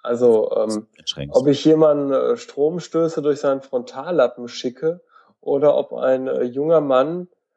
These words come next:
Speaker 1: äh, gefestigt in der freiheitlich-demokratischen Grundordnung sagt, ich, äh, glaube, meinem Land dienen zu können, indem ich in Afghanistan,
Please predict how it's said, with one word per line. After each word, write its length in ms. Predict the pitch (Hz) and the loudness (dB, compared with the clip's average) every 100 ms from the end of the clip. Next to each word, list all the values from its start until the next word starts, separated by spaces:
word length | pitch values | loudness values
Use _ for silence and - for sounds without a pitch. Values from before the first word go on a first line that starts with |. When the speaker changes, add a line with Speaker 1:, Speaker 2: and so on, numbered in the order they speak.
| _ - | _ -6
Speaker 1:
äh, 560 | 135 135 131 131 127 - - | 2 4 6 6 6 2 -6
gefestigt 580 | 131 123 160 156 160 151 | -16 -4 0 0 0 -4
in 120 | 139 | -4
der 100 | 135 | -4
freiheitlich-demokratischen 1200 | - 135 143 147 139 139 139 - 131 147 143 139 | 0 2 2 2 -4 -6 -8 0 0 0 -6 -8
Grundordnung 760 | 123 131 185 143 127 123 143 131 | -4 -4 -2 4 4 4 -2 -2
sagt, 400 | 127 139 - - | 0 0 -2 -10
ich, 340 | 143 131 - | -8 -8 -6
äh, 240 | 139 131 123 | 0 0 0
glaube, 320 | 131 127 147 | 0 2 2
meinem 220 | 143 135 | 2 0
Land 300 | 135 135 135 | 2 0 0
dienen 240 | 143 151 165 | -6 -6 -6
zu 240 | - 151 | -8 -10
können, 280 | - 151 156 | 0 2 2
indem 320 | 147 135 139 | -2 0 0
ich 120 | 139 | 0
in 80 | 139 | -6
Afghanistan, 1000 | 123 120 127 127 156 151 - 139 131 127 | -6 -4 -4 -2 -2 -2 0 2 2 0